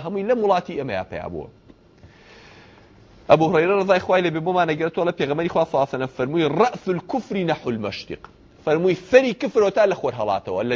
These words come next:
دیوی خۆر هەڵاتەوە، سەری کفر ئەو تا لەوێەوە. عەبدوڵای کوڕی عومەریش ڕەزای خوای لێبێ ئەفەرمێ لە پێغەمبەرم سەڵڵاهو عەلەیهی وسەلەم بیست و سێ فەرموویەتی، "الفتنة هاهنا من حيث يطلع قرن الشمس." ئەی دەفی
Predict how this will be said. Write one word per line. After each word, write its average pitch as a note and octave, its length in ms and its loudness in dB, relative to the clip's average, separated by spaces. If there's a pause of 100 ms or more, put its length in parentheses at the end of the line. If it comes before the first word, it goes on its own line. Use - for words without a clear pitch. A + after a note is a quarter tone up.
دیوی F3+ 160 -4
خۆر A2+ 260 -2
هەڵاتەوە، F#2+ 340 -2 (120)
سەری G#3+ 200 6 (120)
کفر B3+ 300 0 (320)
ئەو A#2+ 100 0
تا A#2 240 -4
لەوێەوە. E2 300 -6 (1300)
عەبدوڵای F3 460 4
کوڕی F3+ 260 -2
عومەریش D#3+ 340 -4
ڕەزای D3+ 220 0
خوای D3+ 260 0
لێبێ C3 320 0
ئەفەرمێ C3+ 380 -4
لە D3 100 2
پێغەمبەرم C#3 400 0
سەڵڵاهو B2 180 0
عەلەیهی A#2+ 100 -6
وسەلەم A2+ 260 -2
بیست - 220 -10
و C#3 80 0
سێ C3 80 -6
فەرموویەتی، A#2 580 -2 (2000)
"الفتنة F3+ 680 2 (120)
هاهنا D#3+ 500 0
من D3+ 160 -6
حيث G3 340 -4
يطلع D#3 480 -2
قرن C#3 320 -6
الشمس." A#2+ 400 -8
ئەی E3+ 200 0
دەفی F#3 300 -2